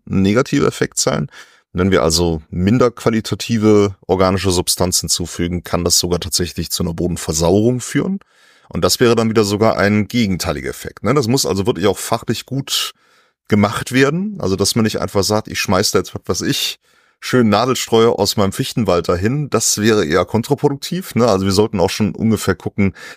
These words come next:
wie sieht denn bei unserem organischen Material tatsächlich auch die Verwertbarkeit, die Qualität auch aus, ne? Dass wir also nicht sogar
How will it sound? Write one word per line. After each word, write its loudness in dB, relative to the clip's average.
wie -4
sieht 0
denn 4
bei 6
unserem 2
organischen 0
Material 2
tatsächlich -4
auch -4
die -10
Verwertbarkeit, -2
die -6
Qualität -2
auch 0
aus, 0
ne? 0
Dass 0
wir 2
also 2
nicht 0
sogar 0